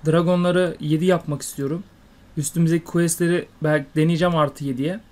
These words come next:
Yanarsa da satın alacağız. Ondan sonra da sürekli şey yapacağız. Botları alacağız. Bot ve donluk alacağız. Hay pardon.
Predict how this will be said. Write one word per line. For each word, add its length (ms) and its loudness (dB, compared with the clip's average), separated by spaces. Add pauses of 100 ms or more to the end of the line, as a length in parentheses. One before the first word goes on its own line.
(680)
Yanarsa 440 0
da 240 -2
satın 280 -2
alacağız. 460 -2 (1000)
Ondan 260 2
sonra 200 -2
da 40 -4
sürekli 460 0
şey 160 0
yapacağız. 480 -4
Botları 480 2
alacağız. 380 0
Bot 260 0
ve 160 2
donluk 320 2
alacağız. 320 -4 (160)
Hay 140 -6
pardon. 320 2